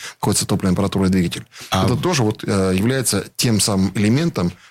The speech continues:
Speaker 1: а, что такое безразборная технология.
Speaker 2: В рублях. То есть, м,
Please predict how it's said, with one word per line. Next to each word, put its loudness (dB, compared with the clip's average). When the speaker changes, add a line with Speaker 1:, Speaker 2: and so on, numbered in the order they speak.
Speaker 1:
а, 2
что -2
такое 0
безразборная 2
технология. -2
Speaker 2:
В 0
рублях. 0
То -2
есть, 0
м, 2